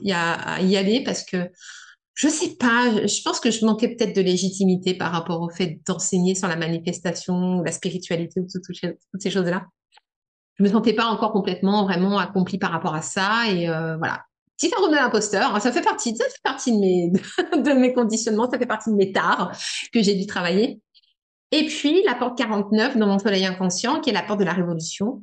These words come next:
Donc, on, on, on va dire que ma tendance naturelle et innée, c'est d'amener les autres justement à révolutionner leur vie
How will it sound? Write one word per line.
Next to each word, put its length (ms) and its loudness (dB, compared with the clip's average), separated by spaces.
Donc, 200 -2
on, 640 0
on, 440 -2
on 40 -2
va 60 -2
dire 240 -2
que 80 2
ma 500 2
tendance 500 2
naturelle 840 2
et 260 -2
innée, 360 4
c'est 180 -4
d'amener 320 2
les 200 0
autres 160 0
justement 340 0
à 40 2
révolutionner 540 0
leur 180 -2
vie 140 -16